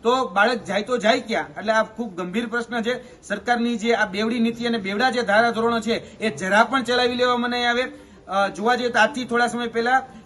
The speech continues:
કેન્દ્ર સરકારે, અ, જે કહી શકે કે જે ભૂતિયા, જે વિદ્યાર્થીઓ ભૂતિયા એડમિશન થતા હતા ત્યારે એક, અ, પરિપત્ર જાહેર કર્યો હતો કેન્દ્ર સરકારે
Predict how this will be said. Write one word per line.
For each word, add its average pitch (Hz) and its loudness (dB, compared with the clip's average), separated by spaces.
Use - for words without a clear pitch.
કેન્દ્ર 240 0
સરકારે, 247 0
અ, 196 0
જે 240 2
કહી 233 -2
શકે 240 -2
કે 240 0
જે 226 -2
ભૂતિયા, 220 0
જે 214 -6
વિદ્યાર્થીઓ 233 -2
ભૂતિયા 226 -2
એડમિશન 226 -2
થતા 240 -2
હતા 208 2
ત્યારે 233 4
એક, - -2
અ, 202 2
પરિપત્ર 262 0
જાહેર 233 4
કર્યો 220 -2
હતો 220 -4
કેન્દ્ર 233 -2
સરકારે 214 -2